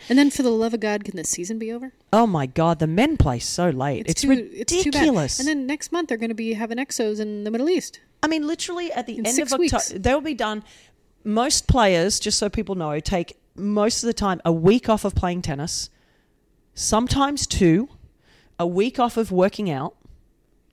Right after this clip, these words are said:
Speaker 2: mm, very rarely two, because that's very hard to get back into tip-top shape for the Australian Open, s-, you know, and for the Australian summer, taking two weeks off. That's a lot of time. Most players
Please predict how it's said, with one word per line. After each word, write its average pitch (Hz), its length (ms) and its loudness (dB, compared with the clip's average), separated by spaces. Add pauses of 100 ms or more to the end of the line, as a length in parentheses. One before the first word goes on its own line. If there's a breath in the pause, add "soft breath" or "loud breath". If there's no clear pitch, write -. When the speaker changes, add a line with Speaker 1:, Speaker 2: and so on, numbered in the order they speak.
(600)
Speaker 2:
mm, 175 260 -6
very 214 320 4
rarely 160 300 0
two, 143 260 -6
because 151 240 -4
that's 175 160 -2
very 180 420 2
hard 151 200 -2
to 143 80 -10
get 139 140 -4
back 139 200 -6
into 143 160 -6
tip-top - 380 -6
shape - 260 -6
for 151 160 -4
the 139 100 -8
Australian 143 320 -6
Open, 135 220 -8
s-, - 140 -8 (180)
you 147 160 -8
know, 135 140 -6 (340 loud breath)
and 170 140 -2
for 180 60 -2
the 165 80 0
Australian 151 340 -4
summer, 143 240 -4
taking 143 320 -8
two 156 180 -4
weeks 135 240 -4
off. 120 140 -10
That's - 180 -6
a 160 60 -2
lot 143 260 -2
of 135 80 -6
time. - 300 -10 (260 loud breath)
Most 285 180 4
players 254 300 4